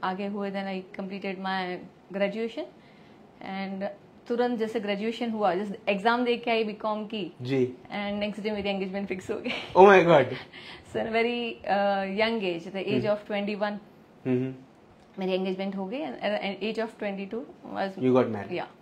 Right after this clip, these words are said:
Speaker 2: हम्म।
Speaker 1: But I wanted to study।
Speaker 2: हम्म।
Speaker 1: And again, जैसे gaining, I was very lucky, तो मुझे फैमिली भी इतनी अच्छी मिली।
Speaker 2: जी।
Speaker 1: अ, मेरे जो, अ, ससुर जी थे, सास थे, they were from a educated background, वो खुद
Speaker 2: हम्म।
Speaker 1: टीचर थे,
Speaker 2: हम्म।
Speaker 1: Holy Cross and all।
Speaker 2: हम्म।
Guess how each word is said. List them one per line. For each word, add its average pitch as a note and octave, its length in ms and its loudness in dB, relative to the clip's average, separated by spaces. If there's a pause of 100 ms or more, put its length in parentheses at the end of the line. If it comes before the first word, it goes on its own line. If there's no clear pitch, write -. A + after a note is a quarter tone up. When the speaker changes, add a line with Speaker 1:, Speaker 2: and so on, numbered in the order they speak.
(380)
Speaker 2:
हम्म। A#2 240 -8
Speaker 1:
But G#3+ 160 2
I A3+ 100 0
wanted B3+ 300 0
to D4 140 -6
study। G3+ 240 2 (360)
Speaker 2:
हम्म। C3+ 160 2 (260)
Speaker 1:
And G3+ 420 -4
again, B3+ 300 -2
जैसे A3 200 -2
gaining, A#3+ 480 2
I G3 120 -2
was G#3+ 200 0
very A3+ 240 2
lucky, A3+ 260 -4
तो A#3+ 80 -4
मुझे G3+ 160 -4
फैमिली G3 340 0
भी A#3 80 -2
इतनी A3+ 160 -4
अच्छी A3+ 220 -2
मिली। A#3 260 -4 (220)
Speaker 2:
जी। B2 180 4
Speaker 1:
अ, G3 640 -2
मेरे G3 260 -2
जो, F#3+ 340 -6 (100)
अ, F3+ 200 -4
ससुर G3+ 360 0
जी F3+ 160 -4
थे, F#3+ 200 -8
सास F#3+ 320 -2
थे, G3+ 120 -4
they A3 360 -2
were C4+ 120 2
from C4 200 -4
a A#3+ 160 -2
educated G3 560 -6 (340)
background, F#3 380 -2
वो F3+ 120 -4
खुद F#3 200 -6
Speaker 2:
हम्म। A3 120 -6
Speaker 1:
टीचर G3+ 380 -6
थे, G3 120 -4
Speaker 2:
हम्म। F#3+ 360 -6
Speaker 1:
Holy F#3+ 120 -2
Cross F3+ 220 -6
and F#3 160 -10
all। - 500 -14
Speaker 2:
हम्म। B2+ 240 -4